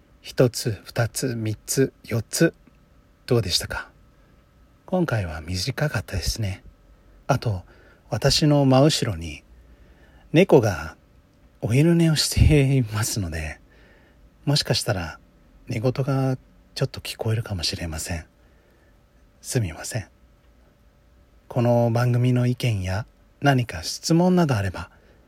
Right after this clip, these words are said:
Xでハッシュタグシャープあれこわ、カタカナであれこわ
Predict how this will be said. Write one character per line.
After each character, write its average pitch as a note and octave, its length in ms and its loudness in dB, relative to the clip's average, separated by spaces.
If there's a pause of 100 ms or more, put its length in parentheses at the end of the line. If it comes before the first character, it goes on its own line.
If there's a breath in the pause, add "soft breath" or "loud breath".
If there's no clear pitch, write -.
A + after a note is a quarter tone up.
(240 soft breath)
X - 380 -4
で A2+ 260 0 (120)
ハ - 160 0
ッ - 20 2
シ - 140 0
ュ - 20 -14
タ A#2 120 0
グ G2 140 -6 (480 soft breath)
シ - 200 -2
ャ C3 60 6
ー A#2 40 2
プ - 220 -12 (280)
あ A#2+ 80 0
れ B2+ 120 2
こ - 180 -6
わ、 A#2 140 -6 (560)
カ - 140 -8
タ D#3+ 120 -2
カ F3 140 0
ナ E3 100 4
で F3 200 2 (160)
あ A2+ 100 -2
れ B2 100 2
こ - 160 -4
わ G#2+ 120 -6